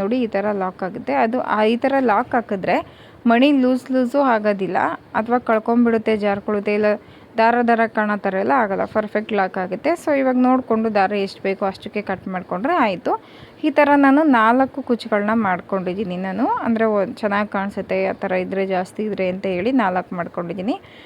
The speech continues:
ನಿಮ್ಗೆ ಎಷ್ಟು ಬೇಕೋ ಅಷ್ಟು ಮಾಡ್ಕೊಬೋದು ನೀವು, ಅಥವಾ ಒಂದು ಉದ್ದ ತುಂಡ, ಉದ್ದ ತುಂಡ ಕೂಡ ಮಾಡ್ಬೋದು.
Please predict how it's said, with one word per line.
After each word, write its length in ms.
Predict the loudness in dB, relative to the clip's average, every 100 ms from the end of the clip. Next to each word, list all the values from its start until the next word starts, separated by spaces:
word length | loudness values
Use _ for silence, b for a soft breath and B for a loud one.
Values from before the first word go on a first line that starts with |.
| B 0
ನಿಮ್ಗೆ 240 | 2 4 2
ಎಷ್ಟು 200 | 0 -8 0 0
ಬೇಕೋ 200 | 2 -2 -4
ಅಷ್ಟು 180 | -4 -4 -2
ಮಾಡ್ಕೊಬೋದು 560 | -4 -4 -4 -2 -2 -4
ನೀವು, 160 | -2 0 0
ಅಥವಾ 200 | 2 0 0
ಒಂದು 160 | 0 -2
ಉದ್ದ 180 | 0 0 0
ತುಂಡ, 160 | -4 -2 -2
ಉದ್ದ 160 | 0 -2 -2
ತುಂಡ 160 | -4 -6 -4
ಕೂಡ 80 | -2 0 -2
ಮಾಡ್ಬೋದು. 420 | -4 -4 -2